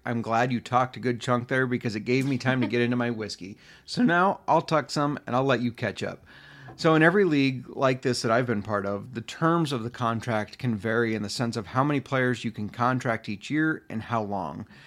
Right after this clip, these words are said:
We have one where you can contract five new players each year for up to three years. That's ours.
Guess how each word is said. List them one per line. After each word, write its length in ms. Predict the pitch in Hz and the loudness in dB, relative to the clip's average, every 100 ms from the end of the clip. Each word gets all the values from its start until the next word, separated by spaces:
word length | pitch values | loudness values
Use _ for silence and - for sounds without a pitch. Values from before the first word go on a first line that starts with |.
| - - - | -20 -10 2
We 80 | 165 | 4
have 120 | 139 | 6
one 240 | 139 151 | 6 6
where 120 | 139 | 4
you 80 | 131 | 2
can 160 | 123 110 | 0 -2
contract 480 | 123 127 131 113 - | 0 0 2 0 -2
five 400 | - 123 131 123 | 2 4 4 2
new 120 | 123 | 0
players 460 | 120 127 117 113 | 0 0 2 0
each 220 | 123 117 117 | -2 -2 -4
year 240 | 104 107 | -2 -4
for 280 | - 127 - | -2 -2 0
up 160 | 127 - | -2 -2
to 80 | |
three 260 | 120 - 117 | -6 -4 -4
years. 260 | 76 80 - | -4 -8 -2
That's 280 | 127 123 | -2 0
ours. 380 | 110 92 98 101 | -2 -2 -6 -10